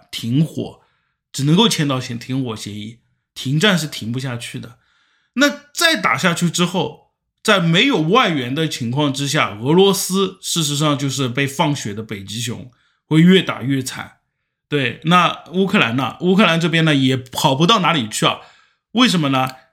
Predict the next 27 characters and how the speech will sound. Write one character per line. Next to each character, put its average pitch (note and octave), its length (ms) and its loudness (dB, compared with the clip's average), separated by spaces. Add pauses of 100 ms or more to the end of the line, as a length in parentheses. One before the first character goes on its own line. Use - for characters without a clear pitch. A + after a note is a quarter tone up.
(160)
虽 D4 340 2
然 G#3+ 220 2
有 F3 180 0
整 B2+ 340 0
个 F3+ 140 2
北 A2 300 -4
约 C#3 240 0
来 D3+ 120 2
帮 G3 380 0
助 F3+ 160 0
乌 B2+ 180 0
克 C3 200 -4
兰， - 300 -8 (200)
包 G#3 160 4
括 G#3 160 4
美 B2+ 320 2
国、 G#2+ 520 -8 (560)
五 E3+ 260 6
眼 E3+ 180 4
联 B2+ 160 -4
盟 A2+ 360 -4
来 C#3 140 -2
帮 F3 280 2
助 D#3+ 120 2
乌 D3 200 2
克 C#3 160 -4
兰， F2+ 220 -8